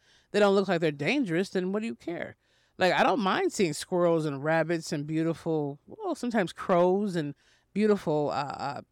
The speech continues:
almost falcons, different ones, just different animals, little kittens that come over, cats, a stray, dogs that come over, little ones that come over and just get a little meal and go. They're sweet, kind, you see 'em, they're just blushing and they leave.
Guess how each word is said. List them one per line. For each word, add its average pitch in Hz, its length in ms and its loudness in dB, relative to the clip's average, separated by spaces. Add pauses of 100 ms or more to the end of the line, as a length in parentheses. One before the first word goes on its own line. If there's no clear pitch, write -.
(260)
almost 330 260 0
falcons, 180 640 0
different 170 320 -4
ones, 170 460 -4
just 226 180 -10
different 262 260 -2
animals, 226 340 0
little 180 120 2
kittens 233 460 -2
that 208 120 0
come 220 300 -2
over, 208 320 0
cats, 185 420 -4
a 175 60 -10
stray, 185 420 -2
dogs 160 520 -2
that 190 100 -2
come 190 240 -6
over, 185 320 -2 (320)
little 202 220 2
ones 185 280 2
that 190 220 -2
come 285 280 -4
over 294 200 2
and 240 100 -2
just 254 140 -8
get 277 100 -2
a 277 60 -2
little 277 180 2
meal 269 300 0
and 240 160 -6
go. 147 240 -4
They're 123 180 -6 (380)
sweet, 269 420 -2
kind, 247 420 -2
you 175 60 -2
see 247 260 -2
'em, 269 220 0
they're 180 100 0
just 170 240 -4
blushing 233 400 0
and 233 120 -4
they 220 100 -4
leave. - 400 -10